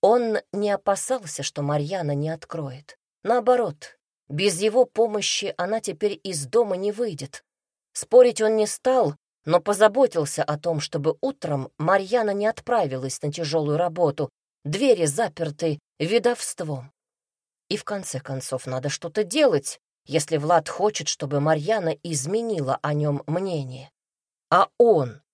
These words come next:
хочет? Бальзам для рук Влад приготовил быстро. Основа была, ингредиенты для зелья тоже. Травы от боли, от зуда, от отёка, заживляющее плетение.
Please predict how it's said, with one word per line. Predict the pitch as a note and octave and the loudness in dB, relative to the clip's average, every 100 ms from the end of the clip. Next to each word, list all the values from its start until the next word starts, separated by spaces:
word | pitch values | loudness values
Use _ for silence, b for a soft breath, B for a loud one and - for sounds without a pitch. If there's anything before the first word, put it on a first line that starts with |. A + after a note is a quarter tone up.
| _ | _
хочет? | - - C4 D#4 - - - _ _ _ _ _ _ _ _ _ _ _ _ _ - | -10 4 4 4 -4 -8 -20 _ _ _ _ _ _ _ _ _ _ _ _ _ 4
Бальзам | D#3 E3+ F3+ B3 | 4 4 2 2
для | G#3+ F#3+ | 2 0
рук | A#3 B3+ | 0 -4
Влад | D3+ F#3+ G#3+ | -6 -6 -2
приготовил | F3+ D#3+ D#3 F3+ E3+ E3 | -2 -2 -4 -6 -8 -6
быстро. | C#3 B2+ - - C3 - _ _ _ _ _ | -6 -8 -8 -12 -20 -20 _ _ _ _ _
Основа | D#3+ - C4+ B3 A3+ | 0 2 2 2 2
была, | E3 D3+ E3 F#3 _ _ _ | 2 2 2 -2 _ _ _
ингредиенты | E3 F3 F3+ F3+ F3+ A#3+ A#3 C#3+ | 0 0 -2 -4 -2 -2 -2 -4
для | C3+ C#3 | -2 -4
зелья | C#3 A3 D3+ | -2 -4 -6
тоже. | - E3 F#3 D3 D3 _ _ _ _ | -4 -4 -4 -6 -10 _ _ _ _
Травы | F3+ G#3+ A#3+ F#3+ | 4 6 6 4
от | - D#3 C#3+ | -2 -4 -6
боли, | C#3+ B3 G#3 F#3+ _ _ | 2 2 2 -4 _ _
от | C#3+ C3 | -2 -2
зуда, | B2+ F3+ A3+ F3+ D#3 _ | -4 -4 -2 -2 -4 _
от | D3 D3 | -6 -2
отёка, | C3+ - G#3 - F3 D#3 _ _ _ _ _ - | -6 0 0 0 -4 -6 _ _ _ _ _ -4
заживляющее | C#3 D3+ D#3 E3 D3+ C3+ - C3+ | -2 0 0 0 0 -2 -4 -6
плетение. | - C#3+ C#3+ A#3+ A#3 G#3 F#3 | -6 -6 -4 -2 -2 -2 -6